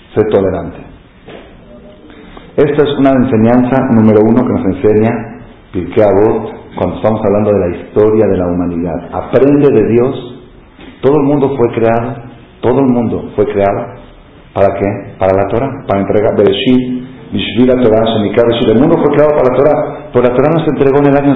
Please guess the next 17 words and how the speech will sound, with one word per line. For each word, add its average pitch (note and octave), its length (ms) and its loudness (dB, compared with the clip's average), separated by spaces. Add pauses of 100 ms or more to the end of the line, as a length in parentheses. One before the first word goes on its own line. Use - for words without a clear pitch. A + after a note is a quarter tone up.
(120)
cero. D3 160 2 (800)
La G2+ 80 -2
Torah B2+ 180 2
se C#3 140 0
entregó C3 240 2
en - 20 2
el C3+ 60 4
año C#3 160 2
dos A#2 160 0
mil B2+ 180 2
cuatrocientos - 560 -4
cuarenta G#2+ 300 -2
y A#2+ 80 4
ocho. C#3 220 0 (320)
¿Y B2 120 2
por C3 220 2
qué? C#3+ 100 6